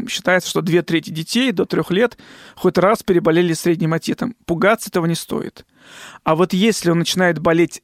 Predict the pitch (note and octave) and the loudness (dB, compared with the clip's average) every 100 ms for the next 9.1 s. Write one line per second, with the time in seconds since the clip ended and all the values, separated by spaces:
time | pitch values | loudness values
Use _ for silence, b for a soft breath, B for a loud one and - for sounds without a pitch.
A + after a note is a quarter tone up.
0 | - F3+ F#3 - D3 C#3 - F3+ F3+ D#3 | -2 2 2 2 -2 -2 0 2 2 0
1 | - D3+ - E3+ - D3 E3+ D#3 D#3+ D#3+ | -2 -4 -2 -2 0 2 2 2 2 4
2 | G#3 G#3 E3 D#3+ b b b - F#3 F3 | 2 0 -4 -8 b b b -2 0 0
3 | D#3 F3 E3 F3+ D#3+ - D#3 E3+ D#3+ E3 | 0 -2 0 0 0 0 0 2 2 2
4 | E3 D#3 E3 E3 - _ b b b - | 2 2 2 0 -4 _ b b b -2
5 | E3 D#3+ F3 A#3 - B3 G#3+ G3+ E3 D3+ | 2 2 4 2 0 -2 2 2 2 2
6 | D#3 D3 - - - - _ _ _ - | -2 -2 -4 -6 -14 -20 _ _ _ -8
7 | - C#3+ D#3+ D#3+ - - E3 F#3 - A3+ | -6 0 0 0 -6 -4 0 0 2 -2
8 | A3+ _ _ _ C#4+ D3 C#3 C3+ D3+ E3+ | -2 _ _ _ -2 0 -2 0 0 0